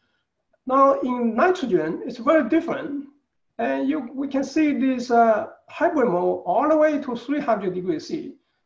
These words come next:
Although at high temperature, you started to see zinc telluride mode, but you do not see the, uh, tellurium modes.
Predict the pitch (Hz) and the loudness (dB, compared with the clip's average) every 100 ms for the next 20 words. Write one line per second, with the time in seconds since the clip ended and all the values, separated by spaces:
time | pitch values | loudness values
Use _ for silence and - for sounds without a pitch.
0 | _ _ _ 214 220 233 240 233 233 208 | _ _ _ -4 0 4 6 6 4 -4
1 | - 262 262 320 311 - 214 208 202 - | -2 -2 2 2 2 0 -2 -2 -8 0
2 | 220 214 190 180 - 208 160 180 233 226 | 0 0 -4 -10 -10 -8 -6 -4 -2 -4
3 | - 311 151 - - - _ 185 175 - | -2 -2 -2 -4 -10 -20 _ -6 -6 -6
4 | - _ _ _ _ _ _ - 233 233 | -14 _ _ _ _ _ _ -6 0 2
5 | 226 226 220 240 233 226 - 226 202 196 | 2 -2 -4 0 2 2 -2 -6 -4 -4
6 | 226 175 165 - - _ _ _ 185 - | -4 -4 -4 -8 -16 _ _ _ -18 -16
7 | - _ _ _ _ _ _ - 240 240 | -20 _ _ _ _ _ _ -4 0 2
8 | 143 135 - - - | 0 -4 -10 -18 -20